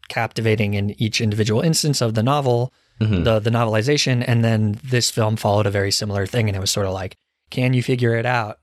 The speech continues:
Speaker 1: How does the sister relate to whatever the, the
Speaker 2: Yeah.
Speaker 1: other guy who's has his daughter? You didn't,
Speaker 2: I,
Speaker 1: none of that
Speaker 2: I
Speaker 1: worked
Speaker 2: guess
Speaker 1: for
Speaker 2: I,
Speaker 1: you?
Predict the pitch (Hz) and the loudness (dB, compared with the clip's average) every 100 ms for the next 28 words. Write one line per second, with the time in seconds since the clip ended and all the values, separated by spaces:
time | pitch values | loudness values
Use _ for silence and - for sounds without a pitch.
0 | - 135 120 113 113 123 113 110 107 - | -14 -4 0 2 2 2 4 4 0 -6
1 | _ _ _ - 127 - 147 - - 120 | _ _ _ -4 -2 0 0 0 0 0
2 | 113 113 - 113 110 110 120 - - 117 | 2 0 0 2 4 2 0 -6 -2 2
3 | 110 104 107 107 _ _ _ _ - 135 | 2 4 2 -2 _ _ _ _ -6 0
4 | 120 107 101 98 98 104 101 95 95 107 | 2 2 2 0 0 2 4 4 2 2
5 | 107 104 101 98 98 101 107 95 95 - | 2 0 0 0 0 -2 0 -2 -2 -6
6 | - _ _ _ - - 113 - 107 104 | -8 _ _ _ -10 -4 -4 -2 -2 0
7 | 98 101 101 123 131 123 120 127 127 123 | 0 2 0 -2 -2 -2 -2 0 0 2
8 | 117 113 151 131 123 | 2 2 2 4 4